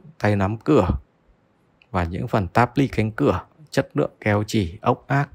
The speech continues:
của chiếc xe để anh chị và các bạn có thể tham quan và thẩm định đánh giá. Với những đường nét của nó thì vẫn giữ được độ đẹp và độ hoàn hảo cao. Chất lượng của chiếc xe này thì khỏi phải bàn rồi anh chị ạ.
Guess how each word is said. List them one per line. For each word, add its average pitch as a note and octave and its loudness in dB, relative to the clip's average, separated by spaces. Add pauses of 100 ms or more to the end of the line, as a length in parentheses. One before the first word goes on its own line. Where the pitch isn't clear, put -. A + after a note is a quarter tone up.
của G2 -8
chiếc G#2+ -4
xe A2 2 (480)
để G#2 0
anh A2 0
chị - -2
và A2+ 0
các - -4
bạn G#2+ 0
có G#2+ -2
thể G#2 0
tham F#2+ 0
quan G#2 2
và E2+ -4
thẩm E2+ -4
định G2 -2
đánh G2 -4
giá. G2+ 2 (2750)
Với - 4
những C#3+ -2
đường A#2+ 4
nét C#3 2
của A2 -2
nó F#2+ 2
thì G#2+ -4
vẫn A2+ -6
giữ D3+ -4
được C3 -4
độ - -4
đẹp G#2+ -2
và - -6
độ G2+ -8
hoàn G2+ -6
hảo G2 -2
cao. A#2+ -2
Chất - -8
lượng C3+ -4
của F2+ -8
chiếc A#2 -8
xe A2+ -2
này F#2+ -2
thì F2+ -4
khỏi F2 -6
phải F2 -8
bàn F2 -2
rồi F2 -4
anh F2+ -4
chị G#2 0
ạ. G#2 2